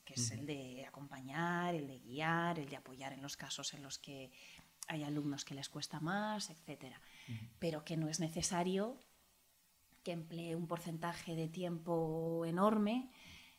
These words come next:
Speaker 1: en procesos que son rutinarios y que se repiten sistemáticamente curso tras curso, etcétera.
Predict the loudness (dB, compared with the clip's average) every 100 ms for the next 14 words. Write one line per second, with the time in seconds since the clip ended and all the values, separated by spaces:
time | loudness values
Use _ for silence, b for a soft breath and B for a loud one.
0 | -6 0 0 0 -4 -6 -6 -4 -4 0
1 | 2 2 0 -2 -2 -2 -2 -2 -2 -2
2 | 0 0 0 0 -2 -2 -4 -6 -6 -8
3 | -8 -8 -4 -4 -4 -4 -2 0 0 -2
4 | 0 0 -2 -4 -6 -8 -6 -6 -4 0
5 | 0 0 -2 -2 0 -2 2 2